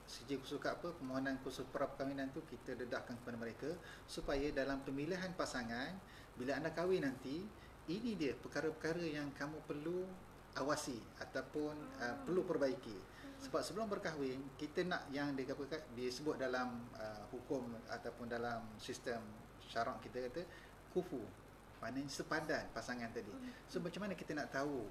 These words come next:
Speaker 1: Ki-, sebab kita mungkin bertunang dengan lelaki ataupun perempuan yang tidak satu keluarga dengan kita.
Speaker 2: Hmm.
Speaker 1: Kita tak kenal pun dia. So, ikufu ni membantu soalan-soalan tadi untuk kita tahu apakah kehendak daripada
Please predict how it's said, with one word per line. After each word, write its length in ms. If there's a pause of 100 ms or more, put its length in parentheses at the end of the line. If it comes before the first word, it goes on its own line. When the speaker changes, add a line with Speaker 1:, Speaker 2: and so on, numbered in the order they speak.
(320)
Speaker 1:
Ki-, 160
sebab 240
kita 240
mungkin 320
bertunang 480
dengan 240
lelaki 480
ataupun 320
perempuan 400
yang 220 (420)
tidak 300 (800)
satu 460
keluarga 260
dengan 160
kita. 240 (320)
Speaker 2:
Hmm. 320
Speaker 1:
Kita 240
tak 80
kenal 240
pun 160
dia. 140 (260)
So, 240
ikufu 400
ni 80
membantu 560 (300)
soalan-soalan 580
tadi 320
untuk 400
kita 240
tahu 400
apakah 540 (380)
kehendak 480
daripada 640